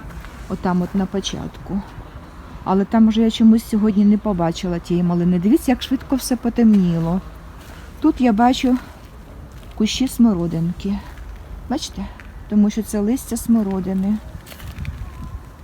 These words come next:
Мені, власне, буде потрібно влітку, е, листочки смородини. Навіть не ягоди мені,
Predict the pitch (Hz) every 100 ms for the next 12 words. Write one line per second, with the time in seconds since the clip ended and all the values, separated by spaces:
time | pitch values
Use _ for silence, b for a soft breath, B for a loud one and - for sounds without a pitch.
0 | - - - - - B B B 233 226
1 | 277 277 262 285 294 240 220 233 226 214
2 | 214 208 247 214 208 196 196 180 185 247
3 | 339 - 180 165 165 - B B B -
4 | 185 175 170 214 - 233 - 175 - 165
5 | 160 147 151 147 147 175 180 B 208 196
6 | 196 190 190 196 220 277 269 214 175 170
7 | 170 165 165